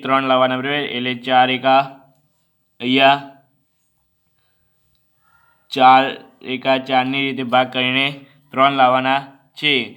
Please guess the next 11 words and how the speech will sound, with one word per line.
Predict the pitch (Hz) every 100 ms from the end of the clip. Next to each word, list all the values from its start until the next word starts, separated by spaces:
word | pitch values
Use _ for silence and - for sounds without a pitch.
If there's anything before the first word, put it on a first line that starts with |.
| - _
તો | 131
અહીંયા | 131 139
શું | 139 143
આવશે | 131 127 127
મિત્રો? | 127 135 139 - _ _
ચાર | - 131 135 131
એકા | 131 135 135 151 - _ _ _
ચાર | - 131 131
આ, | 123
બરાબર? | 127 143 151 165 - - _ _ _ _ _ _ _ _ _ _ _ _ _ _
માઇનસ | 120 120 123 127 135